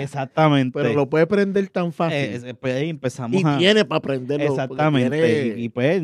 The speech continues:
Speaker 1: ¿sabes? Caminamos y como que, "¿Qué te parece la gente que recibe la tarjeta de la familia?"
Speaker 2: <laughs> Sí. Qué, qué, qué linda es la pobreza, ¿verdad?
Speaker 1: ¿Verdad? ¿Por qué son tan fértiles los pobres? ¿Cuántos hijos tú has tratado de tener? Ella,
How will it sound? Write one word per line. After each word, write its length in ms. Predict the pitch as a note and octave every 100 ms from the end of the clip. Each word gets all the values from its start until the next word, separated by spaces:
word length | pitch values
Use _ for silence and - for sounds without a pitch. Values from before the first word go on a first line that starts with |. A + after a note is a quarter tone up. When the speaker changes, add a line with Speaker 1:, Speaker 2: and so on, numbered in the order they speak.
| A#2+
Speaker 1:
¿sabes? 280 | B2 A#2+ -
Caminamos 680 | C#3 C#3 C3+ D3+ G3 G3+
y 40 | E3
como 240 | D#3+ C#3
que, 140 | C3 - _ _
"¿Qué 120 | C#3
te 100 | C3
parece 320 | D#3 E3+ D#3+
la 100 | D#3+ D#3+
gente 260 | D#3+ D#3
que 80 | D3
recibe 420 | C#3+ C#3 C#3+ C3+
la 120 | C3+ C3
tarjeta 340 | B2+ B2+ B2
de 40 |
la 80 | A#2+
familia?" 560 | - A#2+ A2+ G#2+ G2+ G2
Speaker 2:
<laughs> 20 |
Sí. 140 | C#3 - _ _ E3+ - - _ _
Qué, 140 | - C3 -
qué, 240 | C#3+ C3+ -
qué 120 | D3
linda 240 | D3 F3
es 40 | F3+
la 120 | F3+
pobreza, 540 | F3 C#3+ B2+ C#3 C#3
¿verdad? 280 | A#2+ B2+ A2+
Speaker 1:
¿Verdad? 300 | A#2 D3 D3+
¿Por 160 | C3 C3
qué 80 | D3
son 180 | G3+
tan 200 | F#3+ F#3
fértiles 500 | C#3+ C3+ B2 C3+ B2+
los 180 | B2 B2+
pobres? 460 | - A2+ G2 F#2 G2+
¿Cuántos 360 | G#3+ A3 B3
hijos 200 | A#3+ G#3
tú 80 | G#3+
has 80 | -
tratado 420 | G3+ F3+ F3+ E3
de 120 | D#3+
tener? 360 | D#3+ D3 A#2 G2+ - -
Ella, 300 | C#3 C#3+ C3